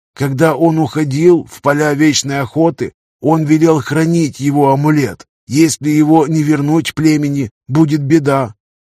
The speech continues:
Дум закончила и, упав на колени, обхватила мои ноги.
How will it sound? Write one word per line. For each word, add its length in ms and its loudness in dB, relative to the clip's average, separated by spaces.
Дум 300 -2
закончила 560 -2
и, 100 -4
упав 320 0
на 80 -4
колени, 340 -4
обхватила 560 -2
мои 200 -2
ноги. 400 -14